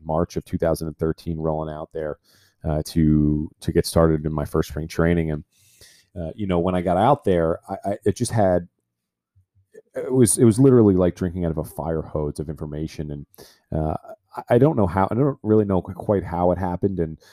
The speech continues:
obviously this was something that was buried <laughs> deep within, uh, but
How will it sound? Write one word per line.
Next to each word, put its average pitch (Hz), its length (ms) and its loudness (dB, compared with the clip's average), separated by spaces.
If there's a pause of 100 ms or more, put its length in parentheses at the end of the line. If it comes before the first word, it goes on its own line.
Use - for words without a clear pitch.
(160)
obviously 92 320 -4
this 87 180 -4
was 82 100 -10
something 85 280 -6
that 80 100 -8
was 82 140 -8 (300)
buried 95 440 2
<laughs> - 0 -
deep 92 340 0
within, 82 460 -4 (380)
uh, 87 180 -4
but 95 220 -4